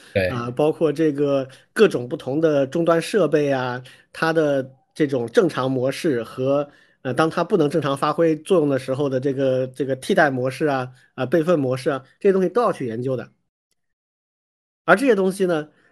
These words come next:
Speaker 2: 就不仅仅是政府去做的事情，它就跟我们这几个大的这些，呃，互联网的厂商以及那种不大不小的互联网厂商都有关系。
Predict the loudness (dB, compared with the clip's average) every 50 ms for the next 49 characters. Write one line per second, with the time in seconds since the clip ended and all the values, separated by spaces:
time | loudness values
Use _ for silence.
0 | _ _ 0 2 2 2 2 0 -2 -2 -2 -2 -2 -2 -2 -4 -4 -2 0 0
1 | 0 -2 -2 -6 -10 -14 -14 -14 -14 -10 -6 -4 -4 -2 -2 -2 -2 -4 -6 -8
2 | -10 -10 -10 -10 -14 -14 -8 -4 -2 -2 -2 -2 0 0 0 0 0 0 -2 0
3 | 0 0 -2 -4 -6 -6 -8 -6 -6 -6 -6 -6 -8 -8 -6 -4 -2 -2 -2 -2
4 | -4 -4 -2 -4 -4 -4 -2 -2 -2 -2 -4 -6 -12 -20 -20 -20 -20 _ _ -10
5 | -8 -6 -6 -6 -2 0 2 2 2 0 -2 -4 -4 -4 -6 -6 -8 -10 -12 -10
6 | -6 -4 -4 -2 -2 -4 -6 -6 -6 -6 -6 -4 -2 -2 -2 -2 -4 -6 -4 -4
7 | -4 -4 -4 -4 -6 -6 -6 -4 -4 -4 -6 -6 -4 -4 -2 -2 -2 -4 -6 -6
8 | -8 -12 -14 -12 -12 -6 -2 -2 0 0 -2 -4 -6 -8 -10 -12 -16